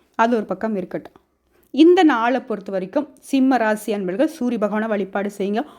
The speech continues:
உங்க இஷ்ட தெய்வங்களை போய் வழிபாடு செய்யுங்க. அதே மாதிரி முதற்கண் கடவுள்னு சொல்லக்கூடிய விநாயகர் பெருமானை வழிபாடு செய்ய ரொம்ப உகந்த நாள் சங்கட சதுர்த்தி. அவருக்கு வந்து பார்த்தீங்கன்னாக்க, உங்களால முடிஞ்சது அப்படின்னாக்கா, மோதகம் செஞ்சு எடுத்துகிட்டு போயிட்டு அவருக்கு படைங்க. அப்படி இல்லை அப்படின்னாக்கா,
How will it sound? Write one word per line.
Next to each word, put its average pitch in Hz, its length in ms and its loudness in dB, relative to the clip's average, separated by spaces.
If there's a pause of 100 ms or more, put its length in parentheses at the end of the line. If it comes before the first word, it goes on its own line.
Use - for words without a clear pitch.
(120)
உங்க 269 180 2
இஷ்ட 254 440 -2
தெய்வங்களை 247 500 0
போய் 262 120 -2
வழிபாடு 202 520 -2
செய்யுங்க. 180 220 -6 (580)
அதே 262 280 4
மாதிரி 240 640 2
முதற்கண் 285 540 2
கடவுள்னு 240 420 0
சொல்லக்கூடிய 220 800 -2 (340)
விநாயகர் 285 440 4
பெருமானை 240 320 0
வழிபாடு 226 460 0
செய்ய 233 300 -2
ரொம்ப 240 420 2
உகந்த 220 220 -2
நாள் 240 240 -2
சங்கட 220 320 0
சதுர்த்தி. 208 420 -2
அவருக்கு 220 500 0
வந்து 247 140 -2
பார்த்தீங்கன்னாக்க, 202 640 -2 (880)
உங்களால 233 180 6
முடிஞ்சது 247 280 0
அப்படின்னாக்கா, 233 380 -2
மோதகம் 226 460 -2
செஞ்சு 220 200 -4
எடுத்துகிட்டு 190 220 -8
போயிட்டு 214 100 -4
அவருக்கு 196 340 -4
படைங்க. 208 300 -2 (320)
அப்படி 196 260 -4
இல்லை 226 240 -2
அப்படின்னாக்கா, 202 480 -2